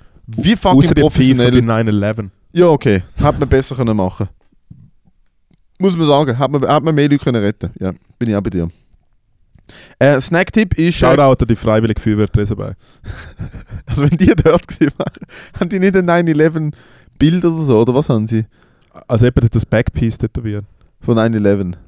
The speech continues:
Speaker 2: Ja.
Speaker 1: Finde ich
Speaker 2: Tribute.
Speaker 1: stark. Ja,
Speaker 2: Ja,
Speaker 1: Tribute.
Speaker 2: ich finde, du kannst halt, wenn die Leute gewisse, äh, Tätigkeiten haben, gewisse Hobbys,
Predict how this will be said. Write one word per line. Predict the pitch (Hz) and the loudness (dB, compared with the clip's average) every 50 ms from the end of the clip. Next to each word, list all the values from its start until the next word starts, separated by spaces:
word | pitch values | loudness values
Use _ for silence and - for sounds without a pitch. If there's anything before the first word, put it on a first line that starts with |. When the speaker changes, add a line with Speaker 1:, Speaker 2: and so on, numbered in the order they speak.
| _ - | _ -8
Speaker 2:
Ja. | 107 107 101 - - _ _ _ _ _ _ _ _ _ _ _ _ _ _ _ _ - - - - - - - - - - - - - - - - _ _ _ _ _ _ _ _ | -8 -6 -6 -8 -12 _ _ _ _ _ _ _ _ _ _ _ _ _ _ _ _ -14 -10 -10 -8 -10 -10 -14 -16 -18 -18 -16 -16 -16 -16 -18 -20 _ _ _ _ _ _ _ _
Speaker 1:
Finde | - - - - | -10 -4 -2 -2
ich | 220 | 0
Speaker 2:
Tribute. | - 311 311 233 - - | 0 -2 -2 -4 -4 -8
Speaker 1:
stark. | - - _ - | -14 -20 _ -10
Ja, | - 92 98 - _ _ - - | -8 -8 -8 -10 _ _ -6 0
Speaker 2:
Ja, | 131 151 | 0 2
Speaker 1:
Tribute. | 190 - - 175 | 2 2 0 -2
Speaker 2:
ich | - | 0
finde, | - 202 202 208 190 | 0 -2 -2 -2 -4
du | - 185 | -6 -4
kannst | - - 175 175 190 | -2 -2 -2 0 0
halt, | 175 175 175 - - | 0 0 0 -2 -2
wenn | 143 151 160 160 147 | -4 -2 -2 -4 -6
die | - 143 | -4 -2
Leute | 151 165 - - - | -2 -2 -4 -6 -10
gewisse, | - - 147 147 - - - 143 | -10 -8 -8 -8 -8 -8 -8 -6
äh, | 139 139 139 131 - - 123 123 123 123 120 117 | -6 -6 -6 -6 -8 -8 -8 -8 -6 -8 -8 -8
Tätigkeiten | - - 147 156 - - 165 - 151 143 139 - 139 | -6 -4 -4 -4 -2 -4 -4 -4 -4 -4 -4 -6 -6
haben, | 135 135 | -8 -8
gewisse | - - 127 131 - - 113 92 | -8 -8 -8 -8 -6 -6 -6 -4
Hobbys, | 123 143 170 - 147 156 180 196 - - - | -2 0 2 2 4 4 2 0 -2 -8 -14